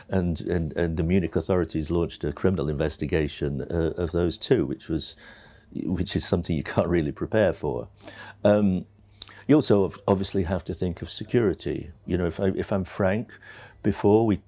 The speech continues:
we tackled Wirecard, we were really a little bit slack in terms of our kind of,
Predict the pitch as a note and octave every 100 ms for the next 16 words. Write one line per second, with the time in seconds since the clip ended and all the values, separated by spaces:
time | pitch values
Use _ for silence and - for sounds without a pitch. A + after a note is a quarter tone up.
0 | - F2+ - G2 F#2+ A2 G2+ F#2+ F#2 F#2+
1 | - G#2 C3 C3 F2+ E2 E2+ D#2+ E2+ E2
2 | D#2+ - - - F#2 F2+ - E2+ E2+ -
3 | - - F2+ G2+ G2+ G#2 F2 - F#2 E2
4 | E2+ E2 E2+ D#2+ - F2+ D#2+